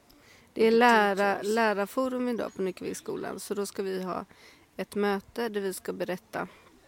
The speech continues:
Speaker 1: om förra kursen vi hade här. Är
Speaker 2: Ja.
Speaker 1: planen. Är det det du kollar på
Speaker 2: Ja,
Speaker 1: då?
Speaker 2: precis. Och då vill jag bara säga vad en har skrivit, det är det som jag försökte säga förut. Då står det
Speaker 1: Mm.
Speaker 2: så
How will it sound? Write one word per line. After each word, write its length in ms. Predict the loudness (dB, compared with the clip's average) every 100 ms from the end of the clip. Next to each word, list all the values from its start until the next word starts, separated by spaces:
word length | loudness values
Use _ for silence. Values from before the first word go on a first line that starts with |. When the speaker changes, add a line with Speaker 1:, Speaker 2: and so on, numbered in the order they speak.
| -20 _ _ -20 -10 -10 -10 _ _ -8
Speaker 1:
om 140 | -6
förra 320 | -4 -4 -4
kursen 360 | -4 -4 -4 -6
vi 60 |
hade 280 | -6 -6 -8
här. 260 | -10 -8 -12 -14 _ _ _ _ _ _ -20 _ _ _ -6
Är 60 |
Speaker 2:
Ja. 140 | -2 0
Speaker 1:
planen. 380 | 0 -2 -6 -6
Är 60 | 0
det 60 | 4
det 40 | 4
du 100 | 4
kollar 200 | 0 -4
på 80 | -4
Speaker 2:
Ja, 100 | -2
Speaker 1:
då? 60 |
Speaker 2:
precis. 300 | -2 -4 -8
Och 100 | -8
då 220 | -8 -8 -8 _ _ _ _ _ -16
vill 200 | -10 -6
jag 80 | -6
bara 120 | -6
säga 300 | -8 -8 -6
vad 100 | -6
en 100 | -8
har 80 | -12
skrivit, 340 | -12 -12 -10
det 80 | -10
är 40 |
det 60 | -10
som 180 | -10 -12
jag 80 | -12
försökte 240 | -16 -16
säga 160 | -14 -12
förut. 340 | -10 -10 -10
Då 80 | -14
står 140 | -10 -2
det 80 | 0
Speaker 1:
Mm. 120 |
Speaker 2:
så 60 | 0